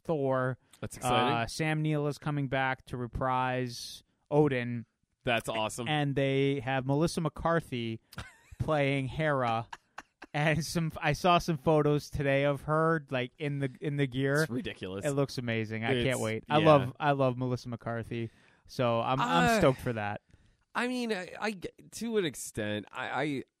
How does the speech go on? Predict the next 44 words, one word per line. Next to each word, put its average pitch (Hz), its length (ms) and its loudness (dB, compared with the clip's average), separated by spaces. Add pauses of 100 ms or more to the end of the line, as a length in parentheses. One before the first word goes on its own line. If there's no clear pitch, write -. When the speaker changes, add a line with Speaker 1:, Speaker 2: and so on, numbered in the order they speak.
(160)
Speaker 2:
I, 151 40 -10
she 202 260 -6
has 190 260 -2
her 170 120 -4
moments. 110 460 -4
I'm 127 220 -4
just 139 240 -8
so 147 140 -2
sick - 260 -6
of 117 100 -8
the 107 120 -2
whole, 110 280 -2
like, 98 360 -8 (760)
"It's - 480 -4
funny 123 340 -2
'cause 113 220 -8
I'm 101 140 -6
fat." 92 460 -6 (320)
It's - 260 -18
the 107 60 -12
joke. 95 400 -8
Like, 113 200 -4
it's 139 200 -6
old. 92 380 -10 (840)
Speaker 1:
I 254 120 0
feel 302 280 2
like 233 200 4
you 196 100 4
haven't 180 320 2 (480)
dug 170 260 4
into 147 260 -2
her 135 140 2
catalog 120 520 0
that 98 140 -6
much 107 220 -8
then, 107 180 -6
'cause - 460 -6
the, 143 360 0
some 185 240 0
of 175 80 -2
her 170 80 4
newer 156 280 4
movies, 180 480 4
like, 123 200 -2